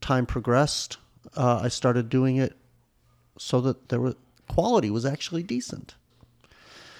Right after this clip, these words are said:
And, yeah, it's, you know, it's not a complicated story.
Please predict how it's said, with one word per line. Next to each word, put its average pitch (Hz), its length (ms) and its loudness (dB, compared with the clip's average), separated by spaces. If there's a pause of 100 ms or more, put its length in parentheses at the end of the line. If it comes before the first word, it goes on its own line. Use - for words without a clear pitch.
(200)
And, 117 340 2
yeah, 123 400 2
it's, - 400 -2
you 165 80 0
know, 127 120 -2
it's - 120 -10
not 151 120 0
a 156 40 -6
complicated - 600 -6
story. 143 460 -2